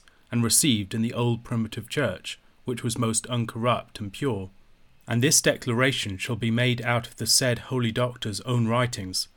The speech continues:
and out of the ancient histories ecclesiastical to the same belonging.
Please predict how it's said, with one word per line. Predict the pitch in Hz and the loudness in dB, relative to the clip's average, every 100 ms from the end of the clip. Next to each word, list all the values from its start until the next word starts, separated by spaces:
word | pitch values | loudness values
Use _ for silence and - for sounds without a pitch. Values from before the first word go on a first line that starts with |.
| - | -8
and | 110 | 0
out | 123 123 | 2 2
of | 120 | -2
the | 107 135 | -6 -4
ancient | 127 127 110 | -2 -4 -6
histories | 92 151 - - 101 95 | -4 -2 -2 -4 -4 -4
ecclesiastical | 104 - 117 107 120 120 - - 101 95 | -6 -4 -2 0 0 0 -4 -6 -10 -12
to | - | -10
the | 110 | 0
same | - 117 104 | 2 2 0
belonging. | 104 104 123 107 95 | -2 -2 0 -2 -6